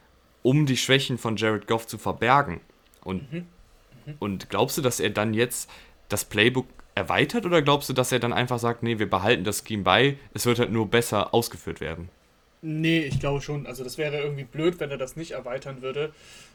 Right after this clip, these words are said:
Speaker 2: Ähm, logisch, da kommen jetzt mehr Komponenten dazu. Du kannst gewisse Plays häufiger laufen, ähm, als vorher.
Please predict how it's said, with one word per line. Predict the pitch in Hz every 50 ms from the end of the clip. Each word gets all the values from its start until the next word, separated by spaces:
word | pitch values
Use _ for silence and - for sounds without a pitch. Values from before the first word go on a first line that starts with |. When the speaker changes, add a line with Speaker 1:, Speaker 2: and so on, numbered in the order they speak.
| _ _ -
Speaker 2:
Ähm, | 135 135 135 131 135 135 -
logisch, | 143 143 160 190 220 180 156 147 -
da | - 135
kommen | - - 170 175
jetzt | 165 - -
mehr | 156 156 156
Komponenten | - 160 143 - 147 147 156 190 220 208
dazu. | 190 175 175 - - 180 175 180 180 170
Du | 175 143
kannst | - - 147 147 147 - - -
gewisse | 143 139 160 160 - 147
Plays | - - 147 143 156 160 160 - - - - - - - - - _ _ _ -
häufiger | 160 202 208 - 202 170 160 151
laufen, | 143 143 156 180 180 - - 185 180 180 175 175 - - - - - - - _ - -
ähm, | 143 143 139 143 139 123 -
als | 139 143 -
vorher. | - - 156 175 180 185 190 196